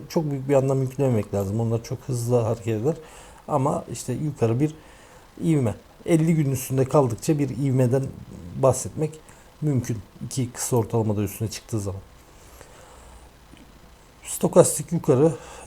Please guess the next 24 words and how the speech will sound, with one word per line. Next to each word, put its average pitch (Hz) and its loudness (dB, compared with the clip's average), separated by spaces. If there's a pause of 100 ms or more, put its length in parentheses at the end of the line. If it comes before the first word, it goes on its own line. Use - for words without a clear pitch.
e, 107 -2 (560)
R 135 4
S 151 0
I 156 -4 (680)
denge, 131 6 (240)
öyle 110 0
söyleyeyim. 104 -6 (800)
E, - -6
ona 110 -2 (680)
şu 127 0
an 107 0 (340)
şey 110 -4
yok. 127 -2 (160)
R 107 0
S 110 -2
I'de 104 -2
bir 101 -2 (540)
ısınma 113 0
veya 101 2 (120)
çok - -4
aşağı 107 -4
dönme 98 0
yok. 120 -4 (2000)
Yani 123 4